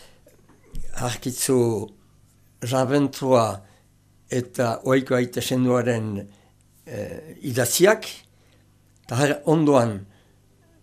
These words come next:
Piduz eta Joani Paulorenak argon diferentak dira.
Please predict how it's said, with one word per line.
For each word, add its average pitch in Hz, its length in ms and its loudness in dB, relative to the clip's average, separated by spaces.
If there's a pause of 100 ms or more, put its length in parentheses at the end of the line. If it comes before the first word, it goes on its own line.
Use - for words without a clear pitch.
(300)
Piduz 147 520 4 (760)
eta 123 560 -2
Joani 135 300 6
Paulorenak 131 720 2 (420)
argon 131 340 6
diferentak 151 580 4
dira. 180 240 -2